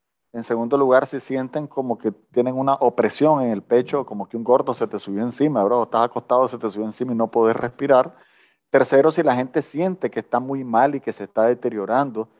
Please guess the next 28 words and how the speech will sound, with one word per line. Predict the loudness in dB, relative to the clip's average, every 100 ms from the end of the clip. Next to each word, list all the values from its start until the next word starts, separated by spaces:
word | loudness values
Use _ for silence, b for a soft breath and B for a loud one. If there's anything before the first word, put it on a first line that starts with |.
| _
si | -18 -16
siente | -6 -4 -4 -4
realmente | -2 -2 -4 -8 -10 -12
que |
se | -8 -4
va | -4
a |
morir, | -4 -6 -6 -6
es, | -8
es, | -12 -14 -16 -18 -16
es | -14 -14
importante | -12 -8 -4 -2 -2 -4
hacerle | -6 -8 -4
caso | -4 -2 -4
a |
los | -4
instintos | -8 -12 -6 -6 -6 -10 b b b b b _
que | 0
uno | 2 2 0
tiene. | 2 2 2 -8 b b -6
Mira, | 0 0
esos | 2 0
son | 2 0 4
la, | 2
esas | 2 -2 -2
son | -2 -4 0
la, | -2 -2 -6
la, | -2 -2